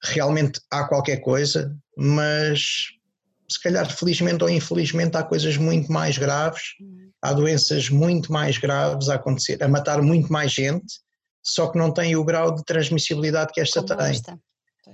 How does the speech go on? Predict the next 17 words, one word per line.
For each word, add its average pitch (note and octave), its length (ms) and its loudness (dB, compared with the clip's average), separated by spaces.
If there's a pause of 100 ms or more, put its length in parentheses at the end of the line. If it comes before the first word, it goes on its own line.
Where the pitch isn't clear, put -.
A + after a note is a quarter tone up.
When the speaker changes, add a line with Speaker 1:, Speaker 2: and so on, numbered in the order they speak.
(140)
Speaker 1:
Ah, B2 540 2
e C3 180 2
isso C#3 180 0
é C#3+ 40 2
o C#3+ 40 2
maior D3 440 2
perigo E3 440 0
que - 140 -16
pode E3+ 220 0
ser E3+ 200 0
controlado, D#3+ 960 0 (100)
ah, D#3+ 560 2
por D#3+ 120 -2
cada D#3+ 200 2
um F3 120 4
de F3+ 60 4
nós, D#3+ 280 2